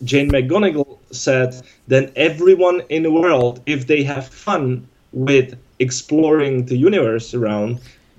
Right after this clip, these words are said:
like the one where the robot would be able to go by the si-,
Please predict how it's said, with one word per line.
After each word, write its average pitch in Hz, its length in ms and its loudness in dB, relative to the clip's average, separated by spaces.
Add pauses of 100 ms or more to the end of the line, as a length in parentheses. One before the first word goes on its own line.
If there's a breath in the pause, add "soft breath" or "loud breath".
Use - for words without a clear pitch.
like 117 480 -2
the 120 540 2
one 131 460 -2
where 127 180 4
the 120 320 0 (120)
robot 123 600 0
would 123 200 0
be 123 140 4
able 117 220 2
to 113 100 -6
go 135 320 4
by 117 160 -2
the 113 60 -4
si-, - 240 -14